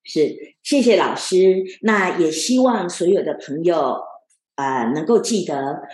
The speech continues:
我们在这一次二零二二陪伴力量大，由文化部所支持。然后这一次杨牧的展览是由东华大学全力支持。经过了余光中、雅璇、郑愁予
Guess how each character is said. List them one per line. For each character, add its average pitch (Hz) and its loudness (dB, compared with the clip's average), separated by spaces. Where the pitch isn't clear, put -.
我 175 2
们 165 -4
在 196 0
这 233 4
一 185 -2
次 - 0
二 233 4
零 160 -2
二 156 0
二 180 0
陪 160 -2
伴 170 -2
力 175 2
量 156 -2
大， 160 -4
由 180 4
文 196 2
化 240 0
部 190 2
所 120 -6
支 175 -2
持。 127 -4
然 180 -2
后 254 0
这 294 -4
一 220 -2
次 190 2
杨 160 -4
牧 226 0
的 135 -4
展 147 -4
览 175 -2
是 - -4
由 151 0
东 247 0
华 139 -4
大 160 -2
学 120 -4
全 170 0
力 202 0
支 160 -4
持。 120 -4
经 302 0
过 277 4
了 175 0
余 175 4
光 214 0
中、 214 0
雅 - -2
璇、 147 -4
郑 240 2
愁 156 0
予 156 -6